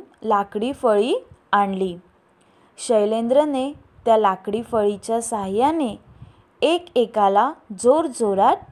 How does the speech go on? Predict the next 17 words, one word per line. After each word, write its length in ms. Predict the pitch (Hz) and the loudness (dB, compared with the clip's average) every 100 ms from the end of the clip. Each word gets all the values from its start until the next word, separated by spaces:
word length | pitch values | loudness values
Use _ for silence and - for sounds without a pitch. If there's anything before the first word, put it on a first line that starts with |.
| - | -14
ढकलून 600 | 202 214 - 208 233 285 | -8 -6 -6 -2 0 0
दिले 340 | 247 202 180 175 _ _ _ _ - | -2 -2 -4 -8 _ _ _ _ -6
आणि 260 | 202 202 196 | -6 -4 0
त्या 140 | 220 | 2
लोखंडी 500 | 220 202 202 214 208 | 2 0 -4 -6 -6
पाईपपासून 840 | 247 226 190 196 - 208 202 247 240 | -4 0 0 0 -2 -2 -2 -6 -4
त्यांना 360 | 220 196 220 480 - - | -2 0 0 -2 -4 -12
वेगळं 440 | 226 302 330 359 359 359 | 0 2 4 4 4 2
केलं. 300 | 208 185 175 - _ _ _ - - - | -2 -4 -8 -16 _ _ _ -20 -10 -4
अशा 280 | 220 269 | -2 -2
प्रकारे 640 | 262 277 262 262 262 277 330 | -2 -2 0 2 2 2 -4
तिघा 600 | - _ 240 214 233 302 | -12 _ -6 -4 0 0
मित्रांचे 760 | 302 226 214 208 202 202 254 | 0 -2 -2 -2 -2 0 0
म्हणजे 360 | 214 196 190 208 | 0 -6 -6 -6
संतोष, 680 | - 208 190 - 202 202 | -4 -4 -4 -4 0 0
सुलभा, 640 | 202 - 208 185 202 202 202 | -2 -4 -6 -4 0 0 0
संदीपचे 800 | - 208 196 196 220 - 302 | -4 -6 -6 -8 -8 -6 -4